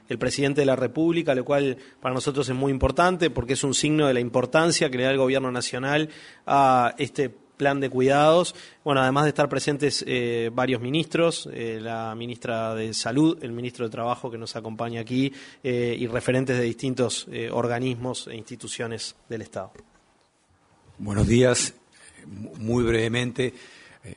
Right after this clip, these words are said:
Speaker 2: antes que nada, eh, reconocer y saludar, eh, la aprobación de este plan, eh, de cuidados para este quinquenio. Es un esfuerzo conjunto,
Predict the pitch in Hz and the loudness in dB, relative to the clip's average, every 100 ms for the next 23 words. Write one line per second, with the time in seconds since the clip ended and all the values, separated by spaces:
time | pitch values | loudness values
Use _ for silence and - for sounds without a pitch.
0 | - 110 117 - 107 127 131 131 123 117 | -10 -8 -6 -4 -2 0 2 2 2 0
1 | 101 - - - - - 104 98 95 104 | -2 -8 -18 -20 -20 -16 -14 -12 -8 -6
2 | 110 104 - 131 127 - 117 110 117 123 | -4 -4 2 4 4 2 2 4 4 4
3 | 117 110 101 98 92 87 87 - _ _ | 2 -2 -6 -6 -6 -8 -12 -20 _ _
4 | _ _ - 95 92 107 98 - 120 117 | _ _ -12 -10 -6 -6 -2 0 2 2
5 | 110 98 107 107 101 95 92 92 - - | -2 -2 -2 0 -2 -4 -8 -14 -20 -18
6 | 87 92 101 107 120 143 131 117 104 107 | -14 -10 -8 -4 2 2 2 -2 -8 -8
7 | 95 95 131 135 143 143 160 - - - | -8 0 2 4 4 2 0 -12 -20 -20
8 | - 107 - 104 120 - 104 107 101 147 | -10 -6 -4 -2 -4 -6 -6 -8 -4 -2
9 | 160 151 160 151 | -2 -2 -4 -6